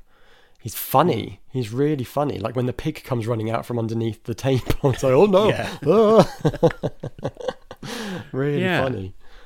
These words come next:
Speaker 2: Well, I think
Speaker 1: Yeah.
Speaker 2: he just has a natural funny bone. You know, I've seen him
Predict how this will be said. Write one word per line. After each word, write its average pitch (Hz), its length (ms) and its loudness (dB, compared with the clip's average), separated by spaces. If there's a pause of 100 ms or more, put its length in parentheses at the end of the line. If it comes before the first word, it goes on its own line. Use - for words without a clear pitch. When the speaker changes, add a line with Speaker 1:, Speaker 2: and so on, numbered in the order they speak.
(420)
Speaker 2:
Well, 185 140 -2
I 131 40 0
think 117 120 2
Speaker 1:
Yeah. 240 60 -4
Speaker 2:
he 214 40 -4
just 202 180 -4
has 143 180 -4
a 117 80 0
natural 110 380 -8
funny 165 280 -2
bone. 95 300 -6
You 104 80 -8
know, 107 100 -6
I've 110 80 -8
seen 143 280 -6
him 110 180 -8